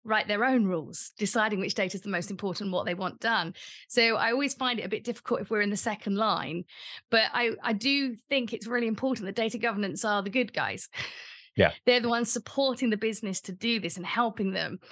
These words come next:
Speaker 1: So I, I always like to have some bad cops, and, and I know it sounds really horrible, but I, I've found it works really well if internal audit are the bad cops.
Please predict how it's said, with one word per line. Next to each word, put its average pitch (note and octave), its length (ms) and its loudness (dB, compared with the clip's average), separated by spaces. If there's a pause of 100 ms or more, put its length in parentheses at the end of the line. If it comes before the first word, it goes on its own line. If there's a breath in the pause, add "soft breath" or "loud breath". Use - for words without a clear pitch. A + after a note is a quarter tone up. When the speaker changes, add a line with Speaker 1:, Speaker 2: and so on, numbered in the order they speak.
(300 loud breath)
Speaker 1:
So A#3 480 4
I, A#3 260 -2
I A#3 100 0
always B3 240 0
like A3 160 -4
to - 60 -10
have A3 200 -4
some G#3+ 140 -2
bad G3+ 300 -2
cops, - 340 -4
and, G3+ 220 0
and G#3+ 120 0
I A3+ 80 2
know A#3 60 0
it - 80 -2
sounds A3 160 -2
really G#3+ 160 0
horrible, A3 320 0
but - 200 -2
I, G3+ 220 2
I've G#3+ 220 -4
found G#3+ 240 -2
it G#3 100 -6
works G#3+ 240 -4
really A#3 280 2
well G3+ 200 2
if G3 80 -2
internal G3+ 400 -2
audit G#3+ 240 -2
are G3+ 60 -2
the G3 80 -8
bad F#3+ 300 0
cops. - 480 0